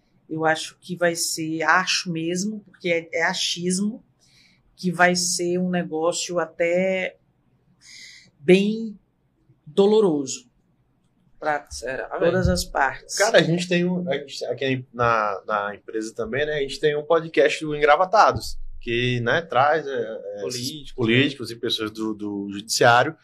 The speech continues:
Speaker 3: pra conversar e tal. E o que a gente observa é que já começou a corrida
Speaker 2: É.
Speaker 1: Pois é, já.
Speaker 3: eleitoral, né?
Speaker 1: Já come-, na verdade, quando termina a eleição, já começa,
Speaker 3: Já
Speaker 1: né?
Speaker 3: começa,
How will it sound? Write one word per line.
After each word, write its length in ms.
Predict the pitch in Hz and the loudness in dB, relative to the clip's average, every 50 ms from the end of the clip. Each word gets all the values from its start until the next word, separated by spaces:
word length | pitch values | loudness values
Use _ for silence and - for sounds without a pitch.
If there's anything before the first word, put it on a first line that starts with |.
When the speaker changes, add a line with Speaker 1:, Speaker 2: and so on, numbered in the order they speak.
| _ _ _ _ _ _ _ _ | _ _ _ _ _ _ _ _
Speaker 3:
pra 180 | - 117 117 110 | -2 0 0 0
conversar 500 | 127 131 143 160 160 - 160 143 139 147 | 2 2 2 2 2 2 2 2 2 0
e 60 | 147 | 2
tal. 340 | - 147 143 143 147 131 101 | 2 2 2 2 2 -2 -4
E 160 | 135 143 151 | -6 -8 -8
o 80 | 160 | -8
que 100 | 156 - | -4 -2
a 80 | 160 147 | -2 -2
gente 240 | 160 170 165 - 180 | -2 -4 -4 -2 -2
observa 360 | 165 160 165 - 170 170 170 | -2 -4 -4 -4 -4 -4 -4
é 40 | 165 | -6
que 300 | - - 175 180 180 - - - - | -10 -14 -14 -14 -12 -14 -14 -18 -20
já 160 | 143 151 170 165 | -6 -4 -4 -4
começou 360 | - - 196 180 180 190 180 | -4 -6 -6 -4 -2 -2 -2
a 40 | - | -2
corrida 460 | - 151 170 185 202 180 190 196 127 | 0 0 0 0 0 0 -2 -4 -4
Speaker 2:
É. 380 | 127 127 123 120 120 117 113 110 | -4 -4 -4 -4 -4 -4 -4 -6
Speaker 1:
Pois 260 | - 180 180 170 170 | -6 -6 -8 -6 -6
é, 220 | 175 156 143 135 | -4 -4 -4 -2
já. 60 | 135 156 | 0 2
Speaker 3:
eleitoral, 580 | 165 165 151 139 190 208 226 220 175 147 131 | 2 4 6 6 6 6 8 6 6 4 4
né? 220 | 123 131 147 - - _ _ _ _ _ _ _ _ | 2 -2 -4 -4 -6 _ _ _ _ _ _ _ _
Speaker 1:
Já 80 | 143 - | -18 -16
come-, 220 | - 165 170 - | -14 -16 -8 -6
na 80 | 202 214 | -4 -2
verdade, 440 | 247 254 247 254 247 254 233 - | -2 -2 0 0 0 -2 -2 -6
quando 240 | - 247 247 240 247 | -10 -10 -10 -10 -8
termina 400 | 240 254 247 247 240 226 214 202 | -8 -8 -6 -6 -6 -6 -6 -8
a 40 | 196 | -6
eleição, 320 | 185 180 180 175 190 185 | -6 -8 -8 -8 -8 -8
já 100 | 180 196 | -8 -10
começa, 400 | 196 - 220 214 214 185 160 - | -12 -14 -14 -10 -8 -8 -8 -6
Speaker 3:
Já 180 | 113 120 120 120 | -4 -2 -2 -2
Speaker 1:
né? 60 | 123 | -2
Speaker 3:
começa, 420 | 127 139 139 131 120 110 104 - | -4 -6 -4 -4 -4 -4 -4 -8